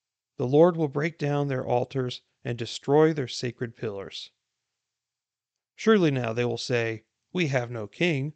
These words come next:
for we do not revere the Lord." As for the king, what can he do for us?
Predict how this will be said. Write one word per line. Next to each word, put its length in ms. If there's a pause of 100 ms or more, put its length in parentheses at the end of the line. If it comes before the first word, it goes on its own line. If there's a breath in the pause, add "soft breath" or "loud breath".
(380)
for 140
we 120
do 120
not 180
revere 300
the 100
Lord." 400 (1040)
As 160
for 120
the 120
king, 440 (220 soft breath)
what 120
can 120
he 180
do 200
for 320
us? 320